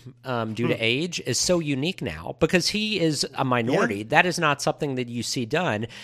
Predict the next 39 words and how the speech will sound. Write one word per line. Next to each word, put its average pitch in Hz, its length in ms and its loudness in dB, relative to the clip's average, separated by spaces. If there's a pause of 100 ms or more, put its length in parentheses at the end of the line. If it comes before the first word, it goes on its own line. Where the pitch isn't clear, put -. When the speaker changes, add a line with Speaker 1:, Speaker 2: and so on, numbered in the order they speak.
(180)
Speaker 1:
And 151 280 0
this 151 160 6
also 160 240 4
comes 123 340 -4
less 123 200 2
than 120 80 -4
a 110 40 -2
week 110 220 -4
after 117 280 2
Nancy 110 300 -2
Pelosi 117 460 0
announced 98 300 -4
that 104 100 -4
she's 107 200 -8
running 107 220 -2
for 107 160 -4
another 104 320 -2
term. 92 520 -8
Speaker 2:
That's 170 280 -2
disgusting. 98 720 -2
Speaker 1:
And 151 160 4
you 165 120 4
have 160 200 4
others 156 400 2
in 143 120 0
the 123 80 0
Senate 123 300 0
like 117 240 -2
Barbara 117 300 2
Boxer 110 480 0
who 113 160 -2
have 107 120 -2
not 110 420 -2
stepped - 400 -2
down. 90 320 -2
You 123 120 4
have 123 120 6
Mitch 147 200 -2
McConnell, 135 380 0